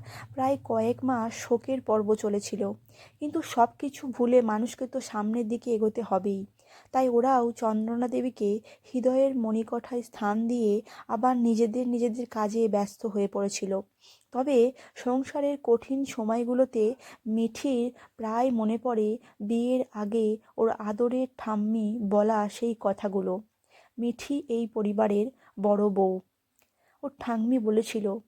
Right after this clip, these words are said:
দিদিভাই, নতুন জীবনে প্রবেশ করতে যাচ্ছ, কিছু কথা বলি মনে রেখো। সংসারটা একটা অঙ্কের মতো, মেলাতে পারলে তুমি জিতবে, আর না মেলাতে পারলে তুমি হেরে যাবে। অঙ্কের মতো সংসারটাও মন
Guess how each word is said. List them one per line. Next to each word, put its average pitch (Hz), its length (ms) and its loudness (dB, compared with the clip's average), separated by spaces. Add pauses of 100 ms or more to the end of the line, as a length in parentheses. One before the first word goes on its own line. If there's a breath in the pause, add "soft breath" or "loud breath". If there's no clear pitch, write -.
(180)
দিদিভাই, 226 540 0 (480 soft breath)
নতুন 226 400 0
জীবনে 254 400 2
প্রবেশ 233 380 2
করতে 247 340 -4
যাচ্ছ, 214 320 -2 (560 soft breath)
কিছু - 260 -8 (100)
কথা 233 340 0
বলি 254 280 4 (100)
মনে 220 280 0
রেখো। 202 300 -2 (440 soft breath)
সংসারটা 240 600 -2
একটা 285 260 -4 (140)
অঙ্কের 220 420 0
মতো, 202 280 -2 (480 soft breath)
মেলাতে 220 440 0
পারলে 277 380 -2 (100)
তুমি 240 280 -4
জিতবে, 208 420 -4 (400 soft breath)
আর 202 120 -2
না 202 240 0
মেলাতে 226 380 0
পারলে 285 420 0
তুমি 233 240 -4
হেরে 202 260 2
যাবে। 190 280 -4 (520 soft breath)
অঙ্কের 226 440 0
মতো 277 280 -2 (140)
সংসারটাও 240 840 -4
মন 214 260 0